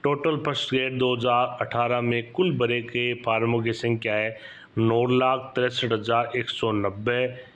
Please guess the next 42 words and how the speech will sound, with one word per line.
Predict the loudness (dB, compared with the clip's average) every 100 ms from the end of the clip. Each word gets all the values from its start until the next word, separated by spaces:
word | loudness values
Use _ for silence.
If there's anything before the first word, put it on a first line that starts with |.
| -20 -20 -6
ये | -2 -2
फार्म | -2 0 0 2
दोस्तों, | 2 2 2 -2
second | 0 -2 -2 0 0
grade | 0 0 0
में | 2 2
भी | 2 -2
इतने | -2 0 2
नहीं | 2 2
भरे | 0 0 0
गए, | 0 0 -2 -6 -18 -16 -6
उतने | -4 0 0 0
फर्स्ट | -4 -4 -4
grade | 0 0 0
में | 0 0
भरे | 0 0 0
गए | 0 0
हैं। | 0 0 -2 -6 -18 -20 -20 -20 -20 -20 -4
और | 0 0
एक | -2 -4 -14 -2
तरह | 0 0 -4 -20 _ -20 -18 -10
बहुत | -8 -4 -2 2 0 0
ही | 0
विडंबना | 2 2 2 0
का | 0 0
विषय | -2 0 -2
है, | -2 -4
बहुत | 0 0 0 -2
ही |
competition | -2 -2 0 -2 0 0
बढ़ | 0 0
गया | 2 0
है। | -2 -10 -20 -20 -10
इसलिए | -4 0 2
जो | 0
भी | 0 -2
फर्स्ट | 0 -2 0
grade | -2 0
headmaster | 0 2 2 2 0
की | -2 -2
तैयारी | 0 0 0
करे, | 0 2 0